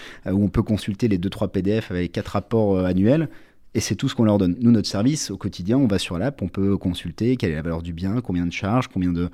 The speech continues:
de loyers déjà encaissés, quelle est la rentabilité, combien, euh, je gagne si je vends mon bien aujourd'hui. Euh, ce qui est aujourd'hui, euh, l'objectif d'un investissement immobilier, c'est combien d'argent, euh, j'ai immobilisé dans ce bien, si je le vendais aujourd'hui, combien de cash je récupère. Donc tout ça, c'est accessible,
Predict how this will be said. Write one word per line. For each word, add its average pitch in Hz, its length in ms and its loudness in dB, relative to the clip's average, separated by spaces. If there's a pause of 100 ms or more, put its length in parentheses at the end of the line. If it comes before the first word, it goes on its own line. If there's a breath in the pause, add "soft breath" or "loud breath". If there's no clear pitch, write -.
(240 loud breath)
de 90 80 -6
loyers 90 200 2
déjà 87 220 -2
encaissés, 95 560 -2
quelle 110 100 -4
est - 20 -2
la 87 60 -2
rentabilité, 85 460 -4
combien, 101 360 0 (360 loud breath)
euh, 87 220 0
je 104 160 0
gagne 117 300 6
si - 160 0
je 101 120 6
vends 104 160 4
mon 101 120 4
bien 98 140 4
aujourd'hui. 95 400 2 (320)
Euh, 85 320 -6
ce - 80 -14
qui - 80 -14
est 92 40 -8
aujourd'hui, 92 360 -4
euh, 90 80 0 (400 loud breath)
l'objectif 92 380 -4
d'un 95 120 -2
investissement 92 320 -2
immobilier, 95 140 0
c'est - 160 -10
combien 113 320 4
d'argent, 107 480 2 (220 soft breath)
euh, 95 160 -4
j'ai 107 180 4
immobilisé 98 500 2
dans 98 140 0
ce 85 80 -6
bien, 139 220 0 (320 loud breath)
si - 160 -14
je 90 60 -8
le 90 40 -4
vendais 90 220 -2
aujourd'hui, 95 260 -6
combien 98 260 0
de 95 60 0
cash - 380 -4
je - 100 -12
récupère. 95 420 -4
Donc 123 220 -6
tout - 80 -8
ça, - 100 2
c'est - 140 0
accessible, 170 480 0